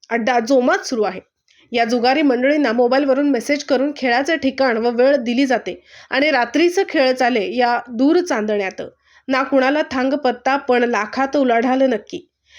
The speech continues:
यापूर्वी परिसरात अनेक वेळा सुरू असलेल्या या जुगार अड्ड्यावर स्थानिक गुन्हे अन्वेषण विभागाकडून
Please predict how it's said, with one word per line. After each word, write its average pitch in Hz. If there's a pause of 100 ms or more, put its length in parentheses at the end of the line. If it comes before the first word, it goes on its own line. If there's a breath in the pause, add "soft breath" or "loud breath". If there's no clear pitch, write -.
(140)
यापूर्वी 294
परिसरात 277 (260)
अनेक 294
वेळा 320
सुरू 302
असलेल्या 254
या 269
जुगार 220
अड्ड्यावर 214
स्थानिक 247
गुन्हे 240
अन्वेषण 240
विभागाकडून 233